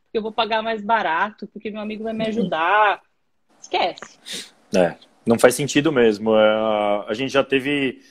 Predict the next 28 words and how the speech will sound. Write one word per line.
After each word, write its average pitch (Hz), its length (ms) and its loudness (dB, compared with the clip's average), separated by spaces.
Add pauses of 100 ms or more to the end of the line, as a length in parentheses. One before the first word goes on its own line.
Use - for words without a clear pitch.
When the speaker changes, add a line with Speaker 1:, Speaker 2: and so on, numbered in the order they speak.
(280)
Speaker 2:
é, 113 760 2
gente 131 360 -12
fazendo 127 380 -8
isso 123 180 -10
em 120 40 -8
outras 123 300 -8
escolas. 127 800 -2
Graças 139 440 2
a 143 80 2
Deus 147 300 -6
<laughs> - 0 -
nunca 147 200 -6
aconteceu 143 380 -6
com 131 100 -2
a 123 40 0
Burlitz. 123 380 -8 (300)
E 120 60 -4
a 127 40 -4
gente 143 220 -10
não 156 200 -6
vende 151 400 -4
curso 143 300 -6
pra 135 140 -4
gente 135 240 -8
assim, 135 260 -10
desse, 131 240 -10
dessa 135 240 -2
maneira. 127 480 -2